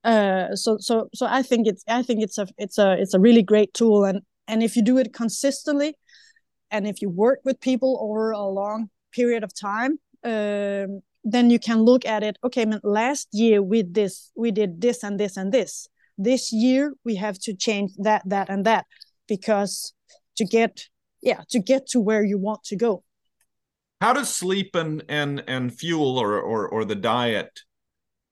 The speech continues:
Speaker 2: factor into that in the training journal specifically? Do you have them fill that out?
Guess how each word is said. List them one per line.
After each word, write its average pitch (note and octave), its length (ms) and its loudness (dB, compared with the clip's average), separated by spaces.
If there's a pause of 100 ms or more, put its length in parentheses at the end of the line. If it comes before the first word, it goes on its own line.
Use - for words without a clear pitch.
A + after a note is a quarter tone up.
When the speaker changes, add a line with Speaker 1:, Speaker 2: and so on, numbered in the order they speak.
(260)
Speaker 2:
factor C3 440 0
into B2+ 320 -2
that A2 340 -2
in B2 140 2
the A#2 80 2
training A#2+ 400 0
journal A2+ 360 0
specifically? G2+ 800 -6 (580)
Do B2 80 2
you D3+ 160 2
have C#3+ 340 0
them C#3+ 220 0
fill C#3 280 0
that C3 200 0
out? C3 340 -4